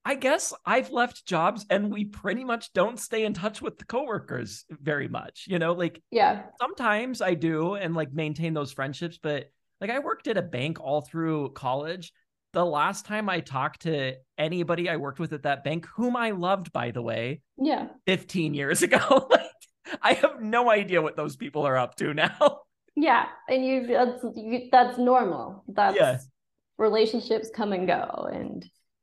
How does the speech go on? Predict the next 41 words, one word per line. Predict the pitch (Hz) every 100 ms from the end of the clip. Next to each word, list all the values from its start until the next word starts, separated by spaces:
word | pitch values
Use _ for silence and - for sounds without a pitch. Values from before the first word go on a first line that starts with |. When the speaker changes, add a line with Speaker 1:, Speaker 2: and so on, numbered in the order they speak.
| _ _
Speaker 1:
Yeah. | - 131 120 190
Speaker 2:
um, | 190 170 170 160 -
yeah. | 151 123 - 196 - -
I | 208 214
think | 214 269 254
that, | 262 247 220 - -
I | 208
think | 202 233
that | 214 196
this | 196 185 190 190
was | 190 175 180 -
a | 202
great | 208 226 226
way | 226
for | 214 208
the | 190
show | 196 196
to | 190
end. | 196 185 175 180 185 180 180 - _ _ _
Um, | 226 208 190 185 180 170 -
I'll | 202 202
miss | 196 190 -
it. | 277 349 320 - _ _ _ _ _ _
Speaker 1:
Yeah. | - 107 104 _ _ -
Speaker 2:
But | 240 190
I'm | 202 202
also | 202 202 208
a | 175
real, | 165 160 - -
a | 202
little | 196 185 180
relieved | 170 175 - - 190 190 - - -
to | 180 147 123 - - -
have | -
it | -
out | - -
of |
my | -
life. | - - 202 - _ _ _ 165
Speaker 1:
I, | 202 240 226 180 -
honestly, | 160 151 151 139 151 151 151